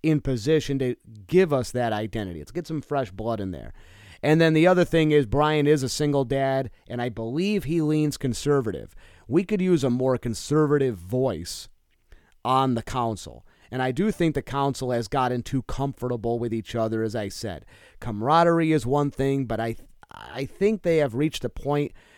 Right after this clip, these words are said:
where they're too much in agreement and helping each other out. You need some conflict in a good way.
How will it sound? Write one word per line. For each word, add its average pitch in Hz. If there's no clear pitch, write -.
where 135
they're 131
too -
much 185
in 156
agreement 131
and 131
helping 143
each 131
other 117
out. 90
You 151
need 233
some 160
conflict -
in 185
a 160
good 147
way. 101